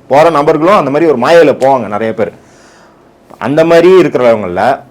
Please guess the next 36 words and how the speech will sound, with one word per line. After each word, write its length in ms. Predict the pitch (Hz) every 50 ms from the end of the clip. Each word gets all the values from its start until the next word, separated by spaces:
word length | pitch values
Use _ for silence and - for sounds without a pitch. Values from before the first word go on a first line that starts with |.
| _ _ _ _ _ _ _ -
ஒரு 220 | 117 131 165 180 175
பத்து 260 | - 156 156 160 190
சதவீதம் 380 | 165 175 156 143 127 123 117 90
பேரு, 300 | 104 101 92 101 120 -
இல்ல 140 | 151 156
ஒரு 100 | 165 156
அஞ்சு 220 | 139 131 143 165 175
சதவீதம் 360 | 165 170 143 127 113 110 101
பேரு, 360 | 95 95 87 92 110 127 135 - - _ -
இப்ப 60 | -
திவாகர் 460 | 127 143 175 190 214 220 202 202 185 175
மாதிரி 180 | 175 175 185
ஒரு 160 | 185 160 147
ரூட் 200 | 139 156 160 156
எடுத்து 460 | 147 117 101 - - 104 123 156 170 - - - _ _ _
அந்த 180 | - 135 151 175
மாதிரி 180 | 214 220 190
எல்லா 300 | 143 147 180 208 214 202
காலகட்டத்திலயும் 480 | - 202 202 202 202 185 180 165 185 214
வேலை 180 | 185 170 175 160
பார்த்தவங்க 280 | 160 143 151 139 127 123
இருக்கிறாங்க. 360 | 120 123 117 104 95 90 - - _ _ _ _ _ _ _ _
ஏன் 220 | - 135 151 151 127
பவர் 240 | 120 135 156 165 160
ஸ்டார் 200 | - - 143 127
எப்படி 220 | 120 123 123 110
நடிச்சாரு? 360 | 101 95 - - 90 82 85 90 _ _ _ _ _ _ _ _ _ _ -
பவர் 220 | - 147 165 170
ஸ்டார் 240 | 160 160 - 147 143
வந்து 200 | 135 131 147 165
திவாகர் 440 | 143 135 135 151 156 156 156 143 131
மாதிரி 180 | 131 131 131
தானே 200 | 135 160 180 170
நடிச்சுக்கிட்டு 180 | 135 127 135 147
இருந்தார் 260 | 127 123 120 113 101
ஃபர்ஸ்ட். 240 | - 104 - - -